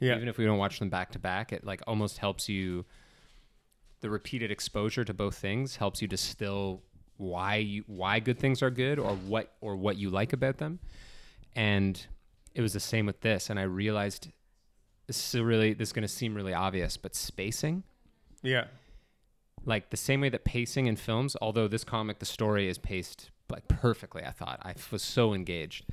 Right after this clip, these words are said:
Speaker 1: Yeah, yeah.
Speaker 2: But visually, reading this is, like, incredible. Like, it would be like, okay, it just, like, it was so easy to break apart down to their basic elements, like the,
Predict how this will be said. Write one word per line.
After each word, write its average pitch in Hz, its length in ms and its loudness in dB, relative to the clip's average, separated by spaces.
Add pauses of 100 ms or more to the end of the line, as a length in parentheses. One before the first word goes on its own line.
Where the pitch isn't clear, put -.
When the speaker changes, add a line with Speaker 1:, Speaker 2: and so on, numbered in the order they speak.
(160)
Speaker 1:
Yeah, 120 180 6
yeah. 107 220 4
Speaker 2:
But 123 160 8
visually, 165 640 4 (1160)
reading 127 360 2
this - 320 -4 (120)
is, 107 220 -4
like, 104 380 -4 (320)
incredible. 101 720 -2
Like, 113 200 0
it 120 60 2
would 113 140 0
be 113 160 0
like, 101 360 -2
okay, 101 500 -2 (1400)
it 123 80 -2
just, 127 240 -2
like, 113 360 0
it 123 80 0
was 110 100 0
so 120 380 0
easy 110 300 -2
to 98 80 -2
break 98 380 -4
apart 95 520 -6 (520)
down 101 180 -4
to 110 80 -8
their 101 120 -4
basic 95 400 -8
elements, 92 760 -10
like 95 240 -8
the, 92 360 -2